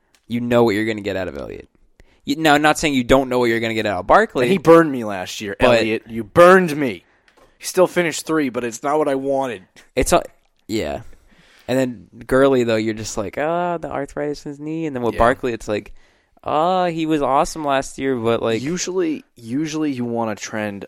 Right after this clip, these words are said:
Speaker 2: away from guys with a lot of questions around them. And you wanna,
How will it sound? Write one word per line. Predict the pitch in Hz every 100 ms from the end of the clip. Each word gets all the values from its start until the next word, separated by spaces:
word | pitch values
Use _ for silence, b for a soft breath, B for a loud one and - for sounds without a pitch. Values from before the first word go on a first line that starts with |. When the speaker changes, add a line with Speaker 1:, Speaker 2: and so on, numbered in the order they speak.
| -
Speaker 2:
away | 101 101 104
from | 101 - 104
guys | 95 87 92 87 95 - 107
with | 104
a | 95
lot | 98 90
of | -
questions | 95 87 - 90 80
around | 76 58 57
them. | 53 _ _ _ _ _
And | 110 98 98 101
you |
wanna, | 101 104 101 98